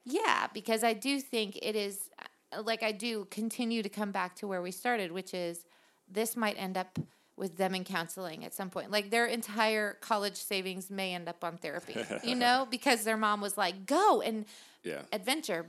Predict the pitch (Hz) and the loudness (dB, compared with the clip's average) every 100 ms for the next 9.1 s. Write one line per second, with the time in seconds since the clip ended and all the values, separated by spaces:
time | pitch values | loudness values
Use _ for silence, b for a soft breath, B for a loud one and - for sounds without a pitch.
0 | 165 226 254 - _ 220 247 254 208 185 | -6 -4 -6 -8 _ -8 -4 -2 -2 -4
1 | 220 220 165 - 185 180 180 180 220 - | -4 -2 -4 -6 -12 -10 -8 -8 -8 4
2 | - 117 120 127 127 143 131 - 113 - | 6 6 4 4 6 8 6 4 0 -2
3 | - 123 113 101 90 92 101 - 104 92 | 4 6 6 4 2 -2 -4 -6 -6 -4
4 | 98 90 92 87 85 - 95 - 113 110 | -8 -6 -6 -6 -6 -2 -2 0 0 0
5 | 123 107 87 - 101 - 98 90 85 B | 0 -2 -4 -4 -6 -6 -6 -8 -10 B
6 | B B B - 107 - 135 - 110 95 | B B B 2 4 4 2 2 0 -2
7 | 90 87 90 90 - - b b - 107 | -6 -8 -10 -8 -10 -12 b b -6 0
8 | 117 113 - 117 110 98 - 98 95 95 | 2 2 2 0 2 0 -2 -4 -4 -4
9 | 92 | -6